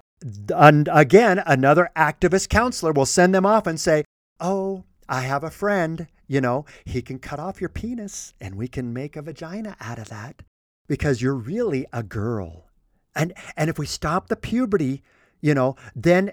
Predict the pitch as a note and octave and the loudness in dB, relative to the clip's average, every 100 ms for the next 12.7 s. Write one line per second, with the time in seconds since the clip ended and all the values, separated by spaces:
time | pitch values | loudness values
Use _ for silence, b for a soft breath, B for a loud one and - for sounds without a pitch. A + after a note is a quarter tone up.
0 | D3+ D#3+ D#3+ E3 F3+ F#3+ D3+ F3+ - E3 | -6 -6 -2 0 2 0 0 -2 -2 -4
1 | E3+ C#3 D3 D#3 D#3+ A#2+ A2+ A2+ A2 A2+ | -4 -2 -2 0 -2 -4 -6 -6 -6 -8
2 | G2 _ C3 A#2 - D#3+ D#3 D3+ B2 B2 | -10 _ -2 0 0 2 4 4 2 0
3 | C3 A#2+ - B2 A#2 - B2+ A#2+ - A#2 | 0 0 -4 -8 -8 -2 0 0 0 0
4 | G#2+ G#2 - A2 G#2+ G#2+ A2+ G#2 A2+ C#3+ | 0 -2 -6 -4 -2 -4 -6 -10 -12 -12
5 | - F#3 D3+ A#2 A2 _ - - E3 D3 | -8 -8 -8 -10 -12 _ -16 -8 -8 -8
6 | B2+ C#3+ C3+ B2+ A#2+ G2 G#2 G2+ F#2+ F#2+ | -8 -2 -2 -2 -4 -4 -2 -2 -4 -6
7 | G#2+ - B2 G#2+ G#2 - _ _ _ D3 | -10 -10 -10 -10 -14 -20 _ _ _ -4
8 | B2 A#2 A#2 C#3 B2 A#2+ G#2+ G#2+ B2 - | -2 -2 -4 -4 -2 -2 -4 -4 -4 -4
9 | A2+ G2 G2+ A2 G#2 F#2+ G#2+ - A#2 A2+ | -8 -8 -10 -8 -8 -8 -10 -10 -8 -8
10 | G2+ F#2 G2 G#2+ G#2 G2 F#2+ - A#2+ G#2 | -8 -10 -6 -4 -4 -6 -10 -10 -8 -8
11 | - F#2 F2+ G2 G2+ F#2 F#2 - G2 F2+ | -10 -14 -10 -6 -4 -4 -6 -8 -14 -16
12 | B B B _ F3 C#3+ C3+ | B B B _ -4 -2 -4